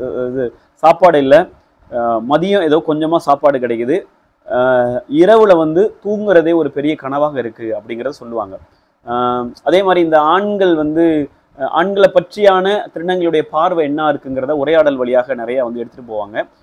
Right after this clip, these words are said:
அதுல ஒரு இடத்துல வந்து தோழர் திவ்ய பாரதி அவர்கள் வந்து ஜில்லு என்கிற அந்த திருநங்கையிட்ட ஒரு பேசுவாங்க. பே-, அப்படி பேசிட்டு இருக்கப்ப,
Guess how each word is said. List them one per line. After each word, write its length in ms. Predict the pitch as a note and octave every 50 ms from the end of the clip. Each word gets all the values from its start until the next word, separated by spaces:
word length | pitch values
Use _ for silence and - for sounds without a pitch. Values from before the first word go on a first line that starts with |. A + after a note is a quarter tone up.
| _ _ _ _
அதுல 200 | - D#3+ F3 F3
ஒரு 140 | D#3+ D3+ D#3
இடத்துல 260 | D3 - - G3 F3+
வந்து 240 | E3 D3+ D#3 E3 F3 E3+ D#3 D3 C3 B2 A#2+ A#2 A2+ A2+ A2 G#2 A2
தோழர் 220 | C#3+ C#3+ C3+ C3
திவ்ய 240 | C3+ D3+ E3+ F#3+ G3
பாரதி 260 | - - D#3 D3 D3
அவர்கள் 240 | C#3 C3+ C3 C3 C3
வந்து 400 | C3 B2+ C#3 E3 D#3+ C#3+ B2+ - _ _ _ _ _ C#3
ஜில்லு 280 | C#3 E3 F3+ F#3+ G3 F#3+
என்கிற 300 | F3 D#3 D3+ C#3+ C#3 C#3
அந்த 140 | C3 B2+ B2
திருநங்கையிட்ட 680 | B2 C#3+ D3+ E3 E3 D3+ C#3 B2+ A#2+ A2+ A2+ C#3+ D3+
ஒரு 380 | C3+ A#2+ A2+ A2 G#2 G#2 G2 F#2+ _ _ - - _ -
பேசுவாங்க. 400 | D#3+ E3+ E3 - C#3+ B2 A2+ G#2+ -
பே-, 460 | C#3+ D3+ D3+ C#3+ C3 B2+ A#2+ A#2 A2 -
அப்படி 240 | A#2+ B2 A#2+ B2 B2
பேசிட்டு 280 | - E3+ F3+ - - D#3
இருக்கப்ப, 640 | C#3+ C#3+ C3 C#3 C3 - D#3+ D3+ C3 C3 D#3 F3+